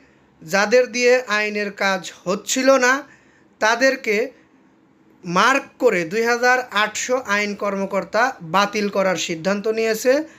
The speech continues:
আইন মন্ত্রণালয়। বিস্তারিত আরও কিছু তথ্য আমি আপনাদের মাঝে তুলে ধরবো। তার আগে একটি কথা, যারা আমাদের চ্যানেলের ভিডিও পেতে ইচ্ছুক,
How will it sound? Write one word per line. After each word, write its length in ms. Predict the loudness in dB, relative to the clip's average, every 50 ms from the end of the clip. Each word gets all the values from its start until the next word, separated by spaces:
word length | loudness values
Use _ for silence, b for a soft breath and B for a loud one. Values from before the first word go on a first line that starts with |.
| B B B B B B
আইন 340 | 0 0 2 2 2 0 0
মন্ত্রণালয়। 640 | 0 -2 -2 -2 -4 -6 -6 -6 -6 -6 -6 -6 -6
বিস্তারিত 580 | -6 -6 -4 0 0 0 0 2 2 2 2 2 2 -4 _ -2
আরও 260 | 0 2 4 4 2
কিছু 240 | 2 -2 -6 -6 -6
তথ্য 340 | -4 -4 -6 -6 -6 -6
আমি 180 | -4 -4 -2 -2
আপনাদের 440 | -4 -4 -6 -8 -6 -6 -6 -6 -4
মাঝে 220 | -4 -4 -4 -4
তুলে 240 | -4 -4 -2 -2 0
ধরবো। 260 | 2 2 2 0 0
তার 200 | -2 -2 0 0
আগে 180 | 0 0 -2 -4
একটি 180 | -4 -4 -6 -4 -4
কথা, 360 | -4 -2 0 0 0 0 -2 -6 _ _ _ _ _ _ _ _ _ _ _ _ _ _ _ -14
যারা 460 | -6 -2 0 2 4 4 2 2 0 -2 B B B B B B B B B -2
আমাদের 520 | 0 0 2 2 2 4 4 4 4 2
চ্যানেলের 520 | -2 -8 -6 -6 -6 -4 -4 -4 -6 -6
ভিডিও 400 | -6 -8 -8 -8 -4 0 2 2
পেতে 300 | 2 2 -2 -4 -2 -4
ইচ্ছুক, 460 | -4 -4 -4 -6 -6 -6 -6 -6 -8